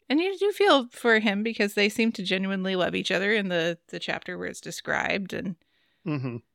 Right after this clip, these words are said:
Speaker 1: Bester does jump the gun a little bit. <laughs>
Speaker 2: Uh, they are together for a year.
Speaker 1: Uh-huh. Mm-hmm.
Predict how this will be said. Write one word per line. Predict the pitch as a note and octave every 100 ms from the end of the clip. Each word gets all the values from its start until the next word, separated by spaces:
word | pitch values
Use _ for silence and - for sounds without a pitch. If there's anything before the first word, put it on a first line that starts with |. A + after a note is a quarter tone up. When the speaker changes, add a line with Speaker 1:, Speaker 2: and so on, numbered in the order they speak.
| -
Speaker 1:
Bester | G3+ A3 G#3 A#3+ A#3+
does | A3 A3 - - _ _ _ _ _ _ _ _ -
jump | G#3+ G#3+
the | - A3+
gun | A3 G#3 G3+
a | F#3
little | F3+ F3+
bit. | F3 F3 F#3 - - - - - - - -
<laughs> | A#3+ A#3 A3+ A3+ A#3+ _ _ _ F#3
Speaker 2:
Uh, | F3+ E3+ E3 E3 - _ _ _
they | F#3 G3+
are | A#3
together | A3 G#3+ G#3 G3+ G#3
for | - G#3 F#3+ F#3+ -
a | G#3
year. | D#3 B2 G#2+ D#3+ _ -
Speaker 1:
Uh-huh. | D4 G#3+ A#3+ _ _
Mm-hmm. | A3+ A3+